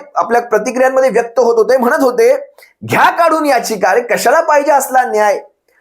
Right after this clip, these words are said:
आपण पाहू जनतेच्या कोर्टामध्ये जे घडेल ते घडेल, शिवसेनेच्या बाबतीत महाराष्ट्राची जनता योग्य तो न्याय करेल, कारण शिवसेना हा अस्मितेचा मुद्दा आहे महाराष्ट्राच्या. घ्या काढून ती केस."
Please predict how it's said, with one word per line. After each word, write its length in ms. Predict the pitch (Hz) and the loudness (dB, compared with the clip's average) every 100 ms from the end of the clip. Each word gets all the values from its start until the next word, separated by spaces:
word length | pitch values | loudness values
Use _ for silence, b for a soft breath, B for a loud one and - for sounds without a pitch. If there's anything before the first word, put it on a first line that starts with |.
| b | b
आपण 320 | 156 - 269 240 | -4 0 -2 0
पाहू 280 | 220 277 | 0 0
जनतेच्या 440 | 262 262 262 262 262 | 2 0 2 0 0
कोर्टामध्ये 600 | 254 240 247 247 254 262 | 2 0 0 0 0 2
जे 160 | 220 254 | 2 0
घडेल 380 | 185 247 240 | 0 0 2
ते 80 | 247 | 0
घडेल, 260 | 196 214 254 | 2 0 -2
शिवसेनेच्या 560 | - 233 226 233 220 208 | -2 -2 0 -2 0 0
बाबतीत 420 | 202 202 254 254 | 0 -2 -6 -4
महाराष्ट्राची 680 | 208 208 214 214 220 214 214 | -2 0 0 0 -2 -4 -4
जनता 580 | 160 190 190 214 247 240 B B | -2 -2 0 0 0 -4 B B
योग्य 380 | 160 220 202 202 | 0 0 0 -2
तो 220 | 202 226 | 2 0
न्याय 300 | 208 170 190 | 2 0 -2
करेल, 320 | 190 180 165 | 0 0 0
कारण 220 | 151 202 226 | -2 -2 -2
शिवसेना 520 | - 208 202 - 196 | -4 -2 -2 0 -2
हा 180 | 240 226 | 0 0
अस्मितेचा 480 | - 208 220 220 233 | -2 -4 -2 0 0
मुद्दा 320 | 196 175 170 | -2 0 0
आहे 140 | 262 | 0
महाराष्ट्राच्या. 720 | 254 233 220 214 - 165 - 113 _ _ _ _ _ _ _ _ | 0 0 0 -2 -2 -4 -4 -12 _ _ _ _ _ _ _ _
घ्या 180 | 135 196 | -2 -2
काढून 320 | 254 247 247 | 0 0 -2
ती 140 | 233 233 | -4 -8
केस." 520 | 190 202 175 - | -2 -2 -2 -6